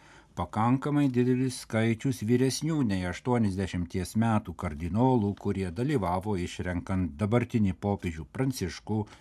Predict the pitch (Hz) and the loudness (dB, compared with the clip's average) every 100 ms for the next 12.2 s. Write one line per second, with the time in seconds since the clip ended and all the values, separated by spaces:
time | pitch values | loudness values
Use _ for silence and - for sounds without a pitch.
0 | - - - 147 104 90 101 101 - 101 | -20 -18 -2 2 2 2 0 0 -2 0
1 | 110 110 107 110 104 107 113 117 - 127 | 0 0 -2 0 2 2 2 0 0 -4
2 | 143 139 170 120 87 80 85 82 73 69 | -4 -2 2 2 0 -4 -6 -6 -8 -10
3 | - 90 - 104 98 - - - - _ | -12 -10 -2 0 0 -4 -18 -20 -20 _
4 | - 101 92 101 98 - - 123 104 - | -2 0 2 0 0 -4 -6 -4 -4 -2
5 | 104 95 98 80 95 104 104 101 101 95 | -2 0 -2 -2 0 2 2 0 -2 -2
6 | 95 - - 110 101 87 98 - 98 90 | -2 -4 -4 0 0 0 -2 -2 -2 -2
7 | 107 92 104 101 - 82 - - 127 - | -2 0 2 0 -2 -12 -8 -2 0 0
8 | 156 147 135 127 123 - - - - - | -2 0 0 0 -2 -10 -20 -20 -20 -6
9 | 98 98 101 113 113 117 120 110 131 123 | -2 0 2 4 6 6 4 2 2 4
10 | 92 - - - - 104 127 139 135 131 | 2 -4 -10 -16 -10 2 4 4 2 -4
11 | 127 120 117 113 107 104 107 95 - 92 | -4 -2 -2 -2 -2 0 0 0 -2 0
12 | 101 98 | 0 0